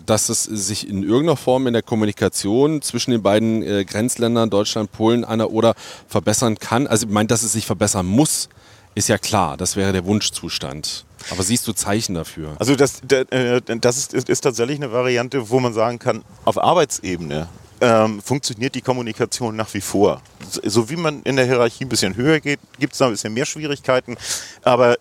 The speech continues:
Speaker 2: ich glaube, dass am Ende des Tages, äh, ganz klipp und klar, es keinen Fortschritt geben wird ohne eine sinnvolle gemeinsame, äh,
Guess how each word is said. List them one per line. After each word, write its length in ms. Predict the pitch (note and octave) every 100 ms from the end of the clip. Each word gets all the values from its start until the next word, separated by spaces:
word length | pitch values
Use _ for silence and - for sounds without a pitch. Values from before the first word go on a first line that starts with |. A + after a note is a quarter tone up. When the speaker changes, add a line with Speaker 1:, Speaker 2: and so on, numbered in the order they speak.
| _
Speaker 2:
ich 200 | - -
glaube, 480 | A#2+ G#2 D#3+ D#3 - -
dass 220 | - A#2 - -
am 160 | A2+ -
Ende 280 | A2+ E3
des 180 | B2 -
Tages, 540 | A2+ A#2+ C3+ A#2+ - - - -
äh, 140 | G#2+ G#2+
ganz 260 | G#2 -
klipp 180 | - C3
und 120 | G#2+
klar, 340 | - A2+ A2 - - - - - A2 -
es 260 | A2 - -
keinen 260 | G#2+ C3
Fortschritt 420 | - B2+ - B2 -
geben 260 | A#2 G#2+
wird 140 | G#2+ -
ohne 280 | G#2+ B2 F#2+ - - -
eine 140 | A2
sinnvolle 640 | - B2+ D3 C#3 B2+ B2
gemeinsame, 720 | A2+ G#2+ A2 A#2 A2+ G#2+ G#2 -
äh, 320 | - G#2 G2